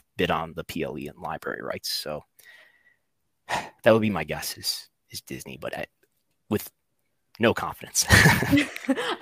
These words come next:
Speaker 2: was gonna say, it's so crazy to even think that we're even sitting here having this conversation about, you know, Disney potentially be, you know, being the place to go. It, it's, it's wild. So, um, sticking to the W W E side, 'cause there's still another thing that I wanted to ask you about was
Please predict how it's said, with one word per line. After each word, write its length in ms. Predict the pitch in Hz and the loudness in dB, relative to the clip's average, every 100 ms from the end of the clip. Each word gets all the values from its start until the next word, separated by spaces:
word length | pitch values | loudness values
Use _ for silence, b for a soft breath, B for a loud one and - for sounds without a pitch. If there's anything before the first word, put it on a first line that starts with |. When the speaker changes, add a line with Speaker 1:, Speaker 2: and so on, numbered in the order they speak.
| 285 | 4
Speaker 2:
was 80 | |
gonna 140 | 269 277 | 6 0
say, 300 | - 269 220 | 4 4 6
it's 160 | 214 | 4
so 180 | - 262 | 6 4
crazy 400 | 262 220 226 226 | 4 2 4 2
to 100 | 190 | 0
even 280 | - 202 196 | 0 2 2
think 220 | 208 208 | 4 4
that 160 | 190 180 | 4 6
we're 140 | 180 | 6
even 260 | 160 190 185 | 4 2 0
sitting 280 | - 180 190 | 0 0 4
here 180 | 165 | 2
having 320 | 175 170 170 175 | 4 4 4 0
this 180 | 160 | -2
conversation 760 | - 185 165 165 - 185 185 185 | 0 2 2 0 2 2 2 2
about, 320 | 165 160 - | 8 8 8
you 60 | 180 | 2
know, 120 | 160 | 0
Disney 420 | 156 190 180 170 | 2 0 2 0
potentially 580 | 175 175 175 170 156 170 | -2 0 0 2 2 2
be, 140 | 160 | 2
you 100 | 175 | 2
know, 140 | 165 165 B B - | 2 0 B B 2
being 200 | 220 214 | 6 6
the 60 | |
place 300 | - 202 190 | 4 4 4
to 80 | - | 2
go. 340 | 160 185 226 208 | 4 8 10 10
It, 300 | 170 185 185 | 8 6 4
it's, 220 | 190 - | 0 2
it's 160 | 202 202 | 0 2
wild. 560 | 175 180 214 269 180 | 0 4 6 6 2
So, 220 | - 233 262 B B - | 4 2 2 B B 4
um, 240 | 262 254 | 6 6
sticking 340 | 240 349 381 392 | 4 0 0 -2
to 80 | |
the 100 | 311 | 0
W 220 | 247 196 196 | 2 2 2
W 120 | 185 | -2
E 20 | |
side, 240 | - 180 | 2 2
'cause 100 | 170 | 4
there's 180 | 196 196 | -2 -2
still 160 | - 240 | 0 0
another 220 | 220 202 | 2 0
thing 200 | 180 170 | -2 -2
that 80 | 170 | 0
I 60 | 165 | 2
wanted 180 | 165 165 | 0 0
to 120 | 170 | 2
ask 240 | 165 - | 2 2
you 60 | 180 | -2
about 300 | 165 165 - | 4 4 4
was 260 | 185 185 | 2 2